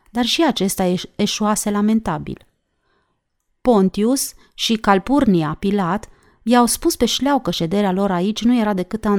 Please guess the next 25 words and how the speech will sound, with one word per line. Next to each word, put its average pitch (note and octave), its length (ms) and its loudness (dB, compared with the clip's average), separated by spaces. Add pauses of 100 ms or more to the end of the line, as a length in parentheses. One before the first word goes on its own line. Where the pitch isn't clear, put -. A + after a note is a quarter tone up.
o - 80 -4
îndatorire G#3 560 0
oficială G3+ 600 -4
și F3+ 160 -4
nici G#3 180 2
de F#3+ 120 -4
cum B3 220 0
o F3+ 60 0
plăcere. - 760 -10 (920)
Atmosfera B3+ 560 0
era G#3+ 180 2
și - 140 -2
așa B3 220 -2
încărcată E3+ 540 -4
de E3+ 120 -4
animozitatea E3+ 800 -2
ce - 140 -10
mocnea F3+ 420 -2
de E3+ 80 -6
mult F3+ 300 -2
timp F3 260 -2
între D#3+ 240 -6
Pilat E3 420 -6
și - 160 -10
Fronto. D#3 480 -6